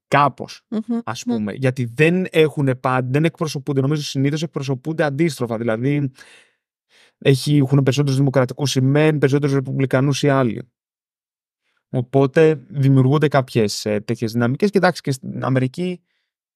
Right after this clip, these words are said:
Speaker 1: βλέπεις ότι και κάποιες, επ-, επειδή η αγορά μάλλον είναι πιο ελεύθερη, οι επιχειρήσεις μπορούν να ασκήσουν, ε, δεν μιλάω για μαφιόζικα πράγματα, αλλά μπορούν να ασκήσουν και επιρροή στη, στην κυβέρνηση.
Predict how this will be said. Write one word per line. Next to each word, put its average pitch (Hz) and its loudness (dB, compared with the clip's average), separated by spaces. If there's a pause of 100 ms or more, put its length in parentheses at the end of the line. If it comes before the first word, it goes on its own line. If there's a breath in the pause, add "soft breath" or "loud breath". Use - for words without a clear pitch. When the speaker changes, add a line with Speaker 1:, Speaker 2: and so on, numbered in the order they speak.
(760)
Speaker 1:
βλέπεις 135 2
ότι 131 0
και 120 0 (300)
κάποιες, 135 2
επ-, 127 -2
επειδή 127 -2 (200)
η 135 0
αγορά 123 4
μάλλον 139 4
είναι 135 2
πιο 139 0
ελεύθερη, 120 0 (260)
οι 135 2
επιχειρήσεις 131 0
μπορούν 156 2
να 127 2
ασκήσουν, 113 -4
ε, 117 -4 (100)
δεν 120 0
μιλάω 131 6
για 110 0
μαφιόζικα 98 0
πράγματα, 90 0
αλλά 113 2
μπορούν 123 4
να 120 4
ασκήσουν 104 -4
και 95 -2
επιρροή 101 0
στη, 90 -8 (600 soft breath)
στην - 2
κυβέρνηση. 101 0